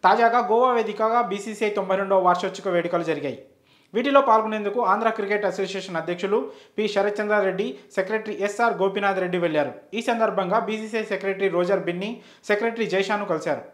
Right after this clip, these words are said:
ఈ క్రమంలోనే విశాఖపట్నంలో మరో కొత్త క్రికెట్ స్టేడియం ఏర్పాటు చేయడం గురించి వారితో చర్చించినట్టు తెలుస్తుంది. స్టేడియం నిర్మాణానికి కావాల్సిన సహాయ సహకారాలను బీసీసీఐ వైపు నుంచి పూర్తిగా అందిస్తామని జైషా హామీ ఇచ్చినట్లు తెలుస్తుంది. ఇటీవల ఉత్తరప్రదేశ్లోని కాశీలో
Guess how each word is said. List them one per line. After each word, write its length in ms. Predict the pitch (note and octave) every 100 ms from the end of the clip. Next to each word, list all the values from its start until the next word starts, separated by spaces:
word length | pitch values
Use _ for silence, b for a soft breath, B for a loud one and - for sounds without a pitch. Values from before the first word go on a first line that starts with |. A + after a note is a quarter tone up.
| _
ఈ 120 | A3+ C#4
క్రమంలోనే 500 | B3+ A3+ G3+ F#3 A#3+
విశాఖపట్నంలో 760 | F#3+ B3+ B3 A#3 A3+ G3+ G3
మరో 200 | F#3 F#3
కొత్త 260 | F#3 G3 A#3
క్రికెట్ 340 | A#3 G#3 G#3+
స్టేడియం 280 | - G3+ G3+
ఏర్పాటు 360 | F3+ F3+ G3 F#3
చేయడం 260 | F#3 F3+ E3
గురించి 280 | E3+ E3+ F3 F3 B B B -
వారితో 280 | G3 A3 G#3 G3
చర్చించినట్టు 460 | A#3 A3+ G#3+ F#3
తెలుస్తుంది. 480 | G3+ F3+ F3+ D#3 A#2 -
స్టేడియం 360 | - A3+ C#4 C4
నిర్మాణానికి 520 | A#3 A3 A3 A3 G#3+
కావాల్సిన 400 | F#3+ G3 F#3+ F#3+
సహాయ 380 | F3+ F3+ A#3 A#3+
సహకారాలను 640 | A3 G3 F#3 F3+ F3 A3 C#4+ B B
బీసీసీఐ 440 | E3 G#3+ A#3 B3 A3
వైపు 240 | G3+ G3
నుంచి 240 | F#3+ F3+ A3
పూర్తిగా 400 | G#3+ G#3+ G#3 F3+
అందిస్తామని 560 | F3+ F3+ F#3+ F3 G#3+
జైషా 320 | F3 F#3+ A3
హామీ 320 | F#3 F3+ G3+ G3+
ఇచ్చినట్లు 380 | F#3+ E3+ F3
తెలుస్తుంది. 460 | F#3+ E3 - D#3 B2+ -
ఇటీవల 540 | G3 C#4 C4+ F#3+ A#3+ B3+ - G3
ఉత్తరప్రదేశ్లోని 640 | G3 B3+ B3+ A#3+ G#3+ G3+
కాశీలో 480 | G3 F#3+ G3 F3+